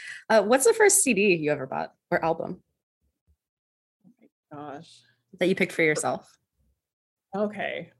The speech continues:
Speaker 2: I feel like I was raised in a very strict Filipino household and wasn't allowed to buy C Ds. Like, Celine Dion might be it, actually.
Speaker 1: <laughs>
Speaker 2: Um, but I think that, like, the most impactful for me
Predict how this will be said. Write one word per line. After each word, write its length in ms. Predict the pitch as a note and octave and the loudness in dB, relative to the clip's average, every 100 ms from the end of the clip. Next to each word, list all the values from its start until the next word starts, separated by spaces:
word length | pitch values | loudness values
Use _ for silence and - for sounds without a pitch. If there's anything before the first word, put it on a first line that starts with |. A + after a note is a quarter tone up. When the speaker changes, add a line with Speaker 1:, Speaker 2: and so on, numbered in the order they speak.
| _ _ | _ _
Speaker 2:
I 60 | G#3+ | -8
feel 240 | G#3+ A#3+ | -4 -4
like 400 | B3+ D#4 F4+ - - | -2 -4 -6 -12 -8
I 60 | G3+ | -6
was 160 | G#3 | -4
raised 200 | E3+ E3+ | -6 -6
in 80 | F#3+ | -6
a 40 | |
very 220 | E3 C3+ F3 | -6 -6 -8
strict 280 | - F3 | -10 -10
Filipino 340 | F3 F3 F3 E3+ | -8 -10 -10 -12
household 480 | E3+ C3+ - E3+ F#3 | -12 -16 -18 -14 -12
and 120 | E3 | -10
wasn't 280 | C#3 D3 - | -12 -14 -14
allowed 380 | D#3+ - D#3+ E3 | -14 -12 -14 -16
to 140 | - | -14
buy 200 | F#3 G3+ | -8 -6
C 220 | G#3 G#3+ G#3+ | -8 -10 -10
Ds. 200 | A3+ A3 | -6 -6
Like, 140 | G3 | -6
Celine 400 | - G#3+ A3 A#3+ | -4 -4 0 0
Dion 340 | G#3+ D3+ D#3 | 0 -2 -4
might 240 | C#3+ C#3 - | -6 -8 -10
be 160 | A2+ | -8
it, 120 | F2 F#2+ | -8 -6
actually. 520 | D#2+ - - - F#3+ | -8 -10 -12 -10 -4
Speaker 1:
<laughs> 60 | C4+ - - - | -4 -4 -4 0
Speaker 2:
Um, 500 | F#3+ F3+ - F#3 G#3 | 0 0 -2 -10 -8
but 120 | B3 A#3+ | 2 2
I 60 | |
think 320 | - - D#4+ | 2 -2 -2
that, 120 | A4 A4+ | -2 -2
like, 100 | D#4+ | 2
the 80 | C#4+ | 4
most 220 | A#3+ - | 4 4
impactful 800 | C#4 C4 G#3 E3+ - - C#4 D#4+ | -2 -2 -6 -6 -8 -6 -4 -4
for 100 | D#4 | -6
me 380 | D4+ D#4 E4 | -6 -6 -6